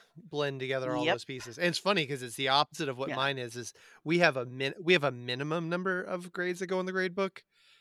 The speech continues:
Speaker 1: that we have to have, like, at least a certain
Speaker 2: Mm-hmm.
Speaker 1: amount, 'cause they wanna avoid the same pr-, the
Speaker 2: Mm-hmm.
Speaker 1: same issue is not having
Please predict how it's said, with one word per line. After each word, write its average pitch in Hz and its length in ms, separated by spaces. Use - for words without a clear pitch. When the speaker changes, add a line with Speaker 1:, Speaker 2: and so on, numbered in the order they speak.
Speaker 1:
that 127 160
we 135 140
have 139 260
to 135 100
have, 131 300
like, 127 340
at 147 160
least 135 320
a 147 60
certain 160 260
Speaker 2:
Mm-hmm. 139 40
Speaker 1:
amount, 143 140
'cause 156 140
they 156 160
wanna 156 260
avoid 135 280
the 127 60
same 131 280
pr-, - 120
the 165 60
Speaker 2:
Mm-hmm. 160 100
Speaker 1:
same 143 120
issue 127 440
is 123 120
not 127 180
having 123 360